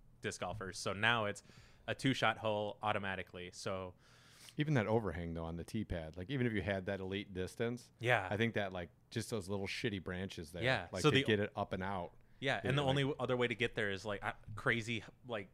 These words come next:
Speaker 1: flat hyzer up over the trees or something. That's what, like, six hundred worth of power
Speaker 2: Yeah.
Speaker 1: minimum or something.
Speaker 2: Yeah.
Speaker 1: Like, um,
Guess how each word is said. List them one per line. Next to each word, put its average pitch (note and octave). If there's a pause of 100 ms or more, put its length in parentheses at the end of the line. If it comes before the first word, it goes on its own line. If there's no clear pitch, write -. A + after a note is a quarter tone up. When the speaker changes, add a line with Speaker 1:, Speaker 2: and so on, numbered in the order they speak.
(120)
Speaker 1:
flat A#2
hyzer G#2+
up G#2
over G#2
the F#2
trees G2+
or G#2+
something. G2+
That's G#2+
what, A2
like, F#2+
six -
hundred G#2 (100)
worth G#2
of G2+
power G2+
Speaker 2:
Yeah. G#2
Speaker 1:
minimum A2+
or B2+
something. C3+ (200)
Speaker 2:
Yeah. G2 (260)
Speaker 1:
Like, F#2+ (580)
um, F#2+